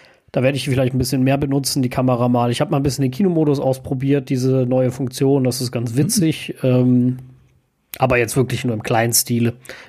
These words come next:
Speaker 1: äh, mal so ein
Speaker 2: Mhm.
Speaker 1: MacBook im Vordergrund fokussiert und dann dahinter den Monitor. Das hat wunderbar funktioniert, auch im Nachhinein noch. Hast du dann so Bearbeitungsdots, wo du siehst, wo der Fokus sich ändert und sowas. Ob das jetzt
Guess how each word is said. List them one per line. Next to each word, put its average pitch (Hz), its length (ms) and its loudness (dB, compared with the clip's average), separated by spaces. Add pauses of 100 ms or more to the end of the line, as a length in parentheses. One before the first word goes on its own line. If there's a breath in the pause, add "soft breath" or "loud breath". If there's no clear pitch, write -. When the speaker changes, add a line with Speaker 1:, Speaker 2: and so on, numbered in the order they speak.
(100 loud breath)
Speaker 1:
äh, 110 400 0
mal 107 280 0
so 107 120 0
ein 104 120 0
Speaker 2:
Mhm. 123 60 -2
Speaker 1:
MacBook 87 300 2
im 104 100 -2
Vordergrund 117 480 0
fokussiert 117 540 -2
und 110 100 -4
dann 110 180 0
dahinter 113 340 -2
den 107 100 -2
Monitor. 117 600 2
Das - 260 -6
hat 123 120 -10
wunderbar 120 300 4
funktioniert, 139 500 2
auch 127 140 2
im 139 80 4
Nachhinein 131 520 2
noch. 123 240 0 (840)
Hast 131 180 0
du 127 60 2
dann 113 260 0
so 104 140 -4
Bearbeitungsdots, 117 1120 0
wo 113 80 -2
du 110 80 -2
siehst, 110 360 -6
wo 120 40 -2
der 104 100 0
Fokus 127 360 0
sich 117 240 -6
ändert 120 320 0
und 107 120 -2
sowas. 107 340 -2 (1500 loud breath)
Ob 123 160 -10
das 104 160 0
jetzt - 400 -2